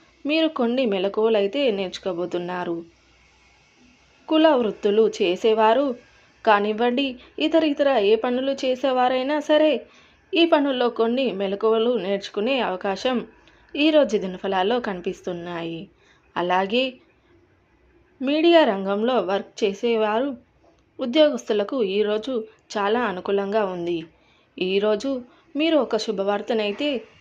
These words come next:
వినే అవకాశాలు కనిపిస్తున్నాయి. అలాగే కొన్ని ప్రత్యేకమైన రంగాలకు సంబంధించిన వారు ఒక విజయాన్ని అందుకునే అవకాశాలు కూడా ఈరోజు దినఫలాల్లో కనిపిస్తున్నాయి. అలాగే కుల వృత్తులు చేస్తున్న వారికి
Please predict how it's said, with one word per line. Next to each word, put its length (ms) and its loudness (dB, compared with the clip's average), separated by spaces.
వినే 280 0
అవకాశాలు 720 -2
కనిపిస్తున్నాయి. 1000 -6
అలాగే 400 2
కొన్ని 440 -2
ప్రత్యేకమైన 680 2
రంగాలకు 640 -2
సంబంధించిన 720 -4
వారు 360 2
ఒక 160 0
విజయాన్ని 680 -2
అందుకునే 440 -2
అవకాశాలు 600 -2
కూడా 380 -2
ఈరోజు 640 -2
దినఫలాల్లో 600 -6
కనిపిస్తున్నాయి. 960 -8
అలాగే 420 4
కుల 240 -2
వృత్తులు 460 0
చేస్తున్న 440 -2
వారికి 520 0